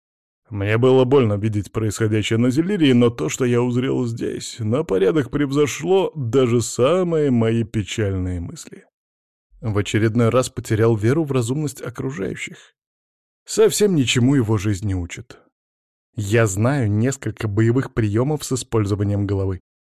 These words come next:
Но наносить ей удары такой силы — это нечто невероятное, восхищённо воскликнула Эйка, увидев Макса и указав на вмятины на полу.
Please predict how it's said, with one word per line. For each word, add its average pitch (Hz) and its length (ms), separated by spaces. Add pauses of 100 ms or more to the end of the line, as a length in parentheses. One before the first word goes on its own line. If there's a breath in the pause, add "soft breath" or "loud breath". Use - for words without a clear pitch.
(200)
Но 135 200
наносить 117 520
ей 117 240
удары 123 400
такой - 300
силы — 180 360
это 175 260
нечто 175 360
невероятное, 156 800
восхищённо 123 600
воскликнула - 640
Эйка, 180 360 (440)
увидев 120 420
Макса 135 380
и 143 140
указав 107 540
на 131 180
вмятины 95 760
на 104 260
полу. - 440